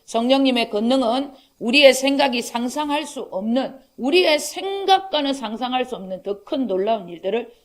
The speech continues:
행하시는 분이시라는 것을 반드시 기억을 하셔야 합니다. 능치 못하심이 없는 전지전능하신 그 하나님이 우리 아버지입니다.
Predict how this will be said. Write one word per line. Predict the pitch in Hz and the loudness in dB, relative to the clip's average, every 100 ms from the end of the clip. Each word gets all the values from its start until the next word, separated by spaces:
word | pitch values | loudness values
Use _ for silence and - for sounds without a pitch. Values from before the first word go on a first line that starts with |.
| _ 208 | _ -6
행하시는 | 220 220 214 220 277 277 _ _ _ | -4 -4 -4 -4 -4 -8 _ _ _
분이시라는 | 202 220 185 160 156 139 | -6 -4 -4 -6 -8 -10
것을 | - 202 254 269 - _ | -8 -2 -2 -4 -12 _
반드시 | - 185 185 190 | -10 -6 -6 -6
기억을 | 226 220 202 | 0 0 0
하셔야 | 170 - - | -6 -8 -18
합니다. | - - - _ _ _ _ _ | -20 -20 -20 _ _ _ _ _
능치 | 226 285 277 269 | 2 2 2 0
못하심이 | 247 254 254 269 262 | 2 4 4 2 -2
없는 | 226 220 233 233 | -2 -4 -4 -2
전지전능하신 | 214 247 247 294 262 262 262 240 233 220 _ - | 0 0 0 2 2 2 -2 -4 -6 -12 _ -4
그 | |
하나님이 | 240 233 285 277 254 | -2 0 0 0 0
우리 | 208 226 254 | -2 2 4
아버지입니다. | 202 262 285 254 220 202 196 190 | 4 2 -2 -2 -2 0 0 0